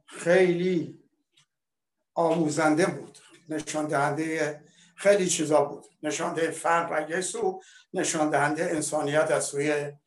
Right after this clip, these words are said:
دیگه. ایشون گفته بود چون ما در ایران هنرمندان و هنرپیشه هایی داریم که اینا کارمند نبودن و طبیعتاً بازنشستگی نمیگیرن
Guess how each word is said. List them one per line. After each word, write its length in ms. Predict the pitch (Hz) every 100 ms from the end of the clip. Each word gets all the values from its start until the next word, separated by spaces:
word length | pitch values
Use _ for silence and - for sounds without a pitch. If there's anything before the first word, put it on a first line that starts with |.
| _ -
دیگه. 480 | 147 147 139 - - _ _ _ _ _ _ _ _ -
ایشون 280 | 175 - 196
گفته 240 | 185 202
بود 300 | 185 165 - _ _ _ _ _
چون 220 | - 202
ما 140 | 175 170
در 240 | 170 156
ایران 480 | 160 170 156 131 - _ _ _ _ _ _ -
هنرمندان 800 | 160 156 151 156 151 143 180 165
و 120 | 147
هنرپیشه 800 | 147 151 151 151 151 156 147 151
هایی 400 | 165 196 180 147
داریم 380 | 151 143 147
که 380 | 139 143 127 - _ _ _ _ _
اینا 220 | 160 170
کارمند 640 | 170 156 156 147 165 180 170
نبودن 880 | 170 160 180 156 143 139 123 127 127
و 220 | 143 139 - -
طبیعتاً 680 | 143 156 156 - 143 165
بازنشستگی 1300 | 175 147 143 160 156 170 151 151 151 147 160 151 190
نمیگیرن 1040 | 151 151 190 180 151 175 151 160 208 214